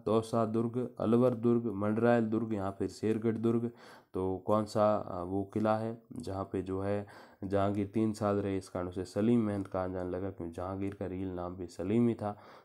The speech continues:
तो वो है अलवर दुर्ग, जहाँ पर वो तीन साल रहे और इस कारण उस जो महल है, जो दुर्ग है, उसको सलीम महल भी कहा जाने लगा। तो दोस्तों, इसी के साथ ये वीडियो हो चुका है एंड। अगर आपको अच्छा लगता है तो आप लाइक कीजिए, शेयर कीजिए ज़्यादा से ज़्यादा,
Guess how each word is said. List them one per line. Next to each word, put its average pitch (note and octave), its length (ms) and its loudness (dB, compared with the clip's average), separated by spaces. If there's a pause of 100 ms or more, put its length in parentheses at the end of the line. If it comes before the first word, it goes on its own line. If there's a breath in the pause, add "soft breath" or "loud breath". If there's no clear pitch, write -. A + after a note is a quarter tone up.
(100)
तो E2+ 100 -8
वो F2+ 180 -4
है F#2 200 -6
अलवर A2 340 4
दुर्ग, G2+ 380 -2
जहाँ F2+ 220 -4
पर F2+ 160 -4
वो F#2 140 -2
तीन A2 260 0
साल G#2+ 240 0
रहे G#2 220 0
और G#2 160 -2
इस F#2 120 -8
कारण F#2 220 -4
उस - 340 -4 (680 loud breath)
जो G2+ 500 4
महल G2 420 -2
है, G#2 160 -2
जो F#2 160 -6
दुर्ग B2 280 2
है, G#2 140 0
उसको F#2 320 -6
सलीम G2+ 400 -2
महल F2 200 -6
भी F2+ 120 -6
कहा E2+ 240 -6
जाने E2 300 -8
लगा। G2 340 -4 (320 loud breath)
तो F#2 80 -4
दोस्तों, F#2+ 300 -2
इसी F#2 160 -6
के G2 60 -2
साथ F#2 200 -4
ये F2 140 -8
वीडियो F2+ 300 -4
हो F2+ 60 -4
चुका - 300 -6
है F#2 120 -2
एंड। A2 160 0
अगर G2 160 -2
आपको F2+ 220 -4
अच्छा G2+ 180 -4
लगता F#2+ 220 -4
है F#2 80 -4
तो F#2 60 -4
आप F2+ 120 -4
लाइक F#2+ 220 -4
कीजिए, A2+ 300 0
शेयर C#3 300 2
कीजिए A#2+ 400 2
ज़्यादा F#2+ 320 -4
से G2+ 220 -4
ज़्यादा, F#2+ 460 -6